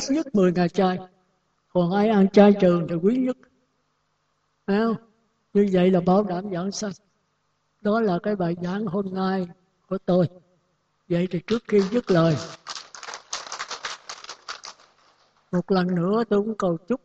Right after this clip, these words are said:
với ông quý bà, tất cả đều giảng sanh về xứ Cực Lạc. Và tôi ở đó tôi đợi. Thấy không? Nếu mà tôi về thấy mặt mấy ông bà là mấy ông bà rất là kính tôi. Còn không có mặt là bất kính.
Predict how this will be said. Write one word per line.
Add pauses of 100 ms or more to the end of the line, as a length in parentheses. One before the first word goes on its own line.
với
ông
quý (100)
bà, (760)
tất
cả
đều
giảng
sanh
về
xứ
Cực
Lạc. (760)
Và (100)
tôi
ở
đó
tôi
đợi. (1040)
Thấy
không? (800)
Nếu
mà
tôi
về
thấy
mặt
mấy
ông
bà
là
mấy
ông
bà
rất
là (120)
kính
tôi. (1000)
Còn
không
có
mặt
là
bất
kính.